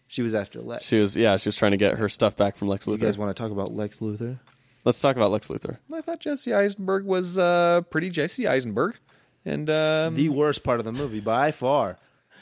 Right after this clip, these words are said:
Speaker 2: See, that's the thing. I think if you, if you hate Jesse Eisenberg, you're going to hate his Lex Luthor.
Speaker 1: I hate his Lex Lu-, I thought we, they had, we had established that having the son of the bad guy taking up the mantle of the bad guy is a bad idea,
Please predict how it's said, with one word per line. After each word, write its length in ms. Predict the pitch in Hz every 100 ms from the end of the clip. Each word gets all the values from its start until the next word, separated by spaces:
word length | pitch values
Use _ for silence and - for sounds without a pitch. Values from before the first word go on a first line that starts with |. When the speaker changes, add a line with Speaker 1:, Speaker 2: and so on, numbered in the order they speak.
| -
Speaker 2:
See, 240 | - 196
that's 240 | 147 175 202
the 100 | 226
thing. 200 | 170 135
I 80 |
think 220 | 151 233 -
if 160 | 156
you, 160 | 165 151
if 160 | - 139
you 100 | 123
hate 340 | 110 - 156
Jesse 280 | 127 147 139
Eisenberg, 560 | 113 123 147 147 170 170
you're 260 | - 127
going 200 | 123 120 113
to 40 |
hate 480 | - - - 123 123
his 160 | 127 110
Lex 240 | 107 -
Luthor. 380 | 107 107 131 135 -
Speaker 1:
I 160 | 151
hate 220 | 196 202 240
his 120 | 156
Lex 200 | 139 135
Lu-, 80 | 147
I 120 | 156
thought 420 | 190 262 220 147
we, 340 | 147 170 160 - -
they 180 | 151
had, 120 | 147 143
we 100 | 160
had 60 | 143
established 680 | 127 180 165 143 117 110
that 100 | 123
having 460 | - 135 123 120 110 - _
the 120 | -
son 600 | 120 - 147 160 120 107 104 - _ -
of 340 | 117 107 101
the 80 | 113
bad 300 | 101 113 104
guy 300 | 113 107 107
taking 320 | 101 127 123
up 80 | 120
the 80 | 113
mantle 360 | 117 156 156 117
of 100 | 107
the 60 | 107
bad 200 | 107 107
guy 80 | 113
is 140 | 107
a 20 |
bad 200 | 104 123 113
idea, 400 | 113 135 127